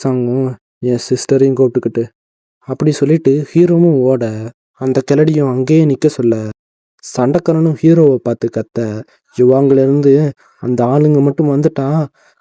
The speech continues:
அவ்வளவுதான், நம்ம ஊரே அழிக்கப்படும், நீ ஒழுங்கா நில்லு." அப்ப போல கரெக்டா அந்த யுவாங்ல இருந்து ஆளுங்க வந்துடுறாங்க.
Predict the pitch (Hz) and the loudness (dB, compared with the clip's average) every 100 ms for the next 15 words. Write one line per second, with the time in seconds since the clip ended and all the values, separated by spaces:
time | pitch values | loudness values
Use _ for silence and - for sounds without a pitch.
0 | - 120 143 143 147 120 120 120 120 143 | -4 0 2 2 0 -2 -2 -2 0 2
1 | 147 156 151 151 151 143 143 127 _ _ | 2 2 0 0 -2 -2 -2 -2 _ _
2 | - 127 127 123 123 127 143 151 160 139 | -10 -4 -2 0 0 2 2 2 0 2
3 | 156 170 120 _ _ _ _ _ 131 131 | 2 0 -2 _ _ _ _ _ -6 -2
4 | 143 135 123 110 104 110 - 123 147 - | 0 0 0 -2 -8 -6 -2 -2 -2 -2
5 | 165 139 123 123 139 160 165 139 135 131 | -2 0 -2 0 2 2 2 2 0 0
6 | 147 180 _ - 117 147 156 147 120 131 | -2 -4 _ -8 0 0 2 0 0 -2
7 | 147 113 110 | -2 -4 -6